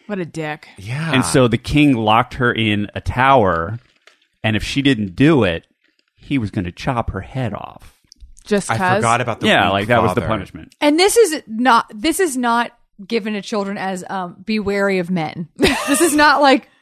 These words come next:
Speaker 4: cradled in that.
Speaker 2: What is the moral of this story?
Speaker 1: Rumpelstiltskin
Speaker 4: Trust no one.
Speaker 1: is a fun name.
Speaker 2: Yeah.
Speaker 4: That's all it
Speaker 1: That's
Speaker 4: is.
Speaker 1: all I took
Speaker 2: Be a
Speaker 1: from
Speaker 2: good
Speaker 1: it.
Speaker 2: guesser.
Speaker 4: Do you know what, does it say where it
Speaker 2: <laughs>
Speaker 4: came, where it came from?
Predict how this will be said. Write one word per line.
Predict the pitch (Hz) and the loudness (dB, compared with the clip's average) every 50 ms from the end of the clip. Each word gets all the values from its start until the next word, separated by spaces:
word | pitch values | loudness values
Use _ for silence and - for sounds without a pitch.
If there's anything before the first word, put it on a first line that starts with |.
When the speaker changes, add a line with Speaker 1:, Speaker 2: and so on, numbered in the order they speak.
| - - | -16 -14
Speaker 4:
cradled | - - 277 254 269 247 247 240 240 240 | -2 2 2 4 4 4 4 4 4 4
in | 233 233 | 4 4
that. | 233 226 220 | 4 4 4
Speaker 2:
What | - 415 427 | 4 6 6
is | 381 - - 180 202 190 147 127 | 4 4 4 2 2 2 2 0
the | 151 139 | -2 -2
moral | 127 117 110 104 98 95 98 | -2 -2 0 0 0 -2 -4
of | 95 80 | -6 -8
this | 76 95 - - | -10 -12 -12 -12
story? | - - 107 101 82 73 71 60 - 196 | -14 -12 -10 -10 -10 -12 -14 -14 -12 -2
Speaker 1:
Rumpelstiltskin | 185 226 220 254 285 294 - - 226 214 | 2 2 4 6 4 4 2 2 2 2
Speaker 4:
Trust | 214 | 4
no | 208 208 | 4 2
one. | 220 240 254 | 2 2 2
Speaker 1:
is | 254 | 0
a | 190 | -2
fun | - - - 185 180 175 170 | -4 -4 -4 -4 -4 -4 -6
name. | 165 165 165 175 190 214 220 226 - | -8 -8 -8 -6 -6 -6 -8 -8 -10
Speaker 2:
Yeah. | 113 120 139 151 160 151 110 92 | -8 -4 -2 0 0 0 2 0
Speaker 4:
That's | 247 240 226 - | -2 -2 -2 0
all | 277 233 254 208 | 2 2 2 2
it | 202 214 | 0 2
Speaker 1:
That's | 220 226 | 2 2
Speaker 4:
is. | 214 247 | 4 4
Speaker 1:
all | 226 214 | 4 4
I | 208 208 | 4 2
took | - - 220 | 0 0 0
Speaker 2:
Be | 180 190 180 | 2 4 4
a | 180 | 4
Speaker 1:
from | 170 | 4
Speaker 2:
good | 156 147 147 | 4 2 2
Speaker 1:
it. | 151 143 | 2 0
Speaker 2:
guesser. | 123 113 104 120 - - 151 | -2 -2 -2 -2 -2 -2 0
Speaker 4:
Do | 143 294 | 2 2
you | 320 359 | 2 2
know | 392 392 | 4 2
what, | 403 381 392 320 - 240 | 4 4 4 2 2 4
does | 302 330 320 | 2 2 4
it | 359 339 - | 2 0 0
say | - 359 349 359 | 2 2 2 4
where | 339 370 381 381 | 4 4 4 4
it | 320 - | 4 4
Speaker 2:
<laughs> | |
Speaker 4:
came, | 170 392 392 320 320 294 | 4 4 4 4 2 -2
where | - 277 294 302 | -2 0 0 0
it | 254 233 | -2 -4
came | 165 - 226 233 254 277 285 | -4 -2 0 0 0 0 -2
from? | - 359 359 381 415 440 | 0 2 2 2 2 0